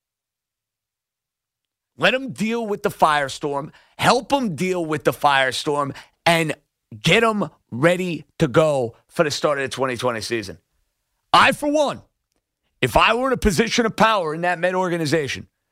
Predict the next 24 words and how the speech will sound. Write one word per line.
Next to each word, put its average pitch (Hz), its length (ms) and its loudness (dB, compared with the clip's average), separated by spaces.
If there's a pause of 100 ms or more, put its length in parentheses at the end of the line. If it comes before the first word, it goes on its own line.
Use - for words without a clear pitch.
(240)
if - 160 0
I 131 140 6
owned 131 200 0
the 113 40 -6
team, 220 580 -2 (380)
if 147 240 2
I 151 160 4
was 135 220 -4
the 101 80 -18
general 131 320 -4
manager, 208 420 0
whatever 196 260 -2
the 175 80 -6
case 160 280 -2
may 135 120 -2
be, 104 200 -8 (3500)
I 131 40 2
first 185 300 2
off 135 160 4
would 123 80 2
have 113 80 2
hired 110 220 2
Joe 98 100 -8
Girardi. - 440 -4